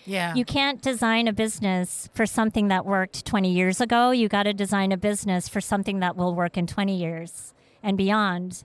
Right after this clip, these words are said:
Speaker 1: Yeah.
Speaker 2: And
Speaker 1: Yeah.
Speaker 2: sustainability is absolutely an important factor
Speaker 1: There's a whole
Speaker 2: for our
Speaker 1: generation
Speaker 2: future
Speaker 1: coming up.
Speaker 2: generations
Speaker 1: Yeah. I,
Speaker 2: that the
Speaker 1: yeah.
Speaker 2: cruise industry didn't really need to, I mean, they were certainly aware, but did they need to put a lot of investment dollars in it?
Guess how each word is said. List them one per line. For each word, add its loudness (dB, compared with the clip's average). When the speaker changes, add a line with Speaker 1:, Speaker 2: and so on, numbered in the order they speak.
Speaker 1:
Yeah. 0
Speaker 2:
And 2
Speaker 1:
Yeah. -2
Speaker 2:
sustainability 0
is -4
absolutely 0
an -2
important 0
factor -2
Speaker 1:
There's 4
a 6
whole 6
Speaker 2:
for 4
our 2
Speaker 1:
generation 2
Speaker 2:
future -2
Speaker 1:
coming 0
up. -2
Speaker 2:
generations -4
Speaker 1:
Yeah. 0
I, -8
Speaker 2:
that 0
the 0
Speaker 1:
yeah. -8
Speaker 2:
cruise -4
industry -4
didn't -4
really 2
need 0
to, 2
I -2
mean, 0
they 4
were 0
certainly 0
aware, 2
but 0
did -4
they 2
need 2
to -2
put 2
a -2
lot 2
of 0
investment 0
dollars 0
in -2
it? -4